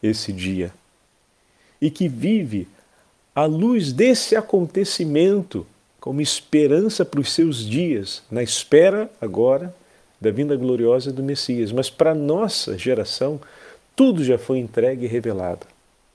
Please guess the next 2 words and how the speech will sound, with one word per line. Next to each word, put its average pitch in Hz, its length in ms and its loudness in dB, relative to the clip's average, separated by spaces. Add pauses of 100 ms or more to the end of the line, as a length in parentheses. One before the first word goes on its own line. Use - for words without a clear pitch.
(2000)
Então, 190 300 -2
quando 196 440 2